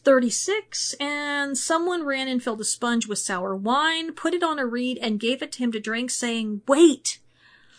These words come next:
let's see whether Elijah will come and take him down.'" Uh, Psalm sixty-nine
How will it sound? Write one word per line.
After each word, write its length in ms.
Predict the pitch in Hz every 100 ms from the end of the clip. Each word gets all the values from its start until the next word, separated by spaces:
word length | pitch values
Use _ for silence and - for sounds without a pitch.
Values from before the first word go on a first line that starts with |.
| _ -
let's 240 | 277 330
see 160 | - 415
whether 400 | 392 381 349 311
Elijah 520 | 240 240 269 320 294
will 120 | 254
come 260 | 247 294 269
and 100 | 226
take 240 | - 262
him 120 | 226 202
down.'" 400 | 214 208 156 185 _ _ _ _ _ _ _ - - - - -
Uh, 220 | - 233 233
Psalm 560 | - 285 294 311 311
sixty-nine 720 | - 311 - 285 254 262 330